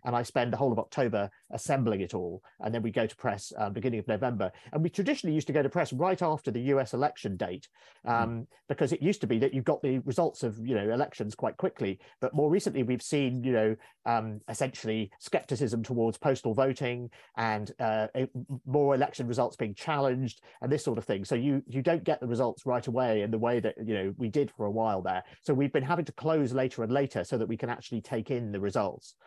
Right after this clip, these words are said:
Speaker 1: Um, so, uh, yeah, yes, I, I would like, what I would, what I'd really like to happen is for the, the concerns that some Americans have about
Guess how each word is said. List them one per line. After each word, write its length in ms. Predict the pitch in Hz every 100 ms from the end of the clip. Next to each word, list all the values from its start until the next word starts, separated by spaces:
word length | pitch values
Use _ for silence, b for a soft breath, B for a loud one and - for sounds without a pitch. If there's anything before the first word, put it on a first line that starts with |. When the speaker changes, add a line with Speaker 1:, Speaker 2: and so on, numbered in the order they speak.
| B B 107
Speaker 1:
Um, 380 | 104 104 98 -
so, 320 | - 113 110
uh, 180 | 104 107
yeah, 100 | 113
yes, 120 | 113
I, 180 | 117 113 -
I 100 | 131
would 140 | 131 151
like, 240 | 208 - 139
what 140 | 180
I 60 | 165
would, 200 | 139 127
what 180 | 127 156 113
I'd 200 | 120 117
really 140 | 208 117
like 160 | 101
to 60 | 110
happen 200 | 107 117
is 100 | 113
for 180 | 131 113 B B
the, 180 | 127 117 b b
the 80 | 127
concerns 500 | 131 123 185 160 131
that 140 | 117
some 280 | - 170 143
Americans 400 | 127 120 117 113
have 180 | 123 110
about 300 | 123 117